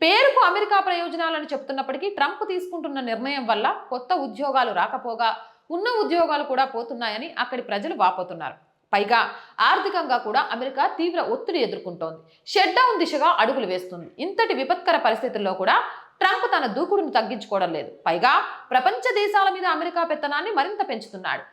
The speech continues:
తన ప్రయోజనాలకు ఏమాత్రం భంగం వాటిల్లకుండా చూసుకుంటున్నాడు. ఓవైపు ఆర్థికంగా ఒత్తిడి అని చెబుతూనే, పాకిస్తాన్ దేశంలో వెలికితీసిన ఖనిజాలను అమెరికాకు రవాణా చేయడానికి ఏకంగా పోర్టు నిర్మించేందుకు రంగం సిద్ధం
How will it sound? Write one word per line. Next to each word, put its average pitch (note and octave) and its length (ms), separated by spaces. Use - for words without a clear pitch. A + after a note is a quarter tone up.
తన B3 100
ప్రయోజనాలకు D#4+ 680
ఏమాత్రం D4+ 680
భంగం C4+ 260
వాటిల్లకుండా B3+ 680
చూసుకుంటున్నాడు. F3+ 600
ఓవైపు B3+ 440
ఆర్థికంగా F#4 480
ఒత్తిడి C#4+ 280
అని A#3+ 200
చెబుతూనే, C4 480
పాకిస్తాన్ E4 580
దేశంలో B3 280
వెలికితీసిన A3+ 540
ఖనిజాలను D#4 600
అమెరికాకు A4+ 480
రవాణా E4 540
చేయడానికి B3+ 400
ఏకంగా C#4 320
పోర్టు G#4 280
నిర్మించేందుకు C4+ 600
రంగం D4+ 420
సిద్ధం C4 200